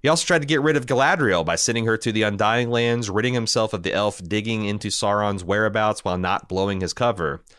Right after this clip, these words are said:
A subtle hint at this also comes in a scene where Gil-galad gifts the Ore Table to Durin in order to establish a peace between them and gain access to the Mithril.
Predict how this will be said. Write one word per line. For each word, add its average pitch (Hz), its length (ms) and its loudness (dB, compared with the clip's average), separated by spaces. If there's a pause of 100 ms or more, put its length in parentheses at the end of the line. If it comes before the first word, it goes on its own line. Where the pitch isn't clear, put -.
(380)
A 90 60 -4
subtle 117 260 2
hint 113 260 -2
at 90 140 0
this 110 180 0
also 127 340 0
comes 95 380 -4
in 92 80 -4
a 87 60 -2
scene 98 280 -2
where 92 120 -2
Gil-galad 98 580 -2
gifts 101 280 -2
the 95 80 -4
Ore 107 260 0
Table 98 320 -4
to 98 100 -8
Durin 107 420 0
in 90 120 -2
order 101 260 0
to 98 180 -6
establish 98 480 -2
a - 40 -8
peace 135 300 -4
between 143 380 -4
them 139 200 0
and 98 160 -4
gain 113 180 2
access 110 440 -2
to 120 120 -4
the 107 120 -4
Mithril. 87 540 -2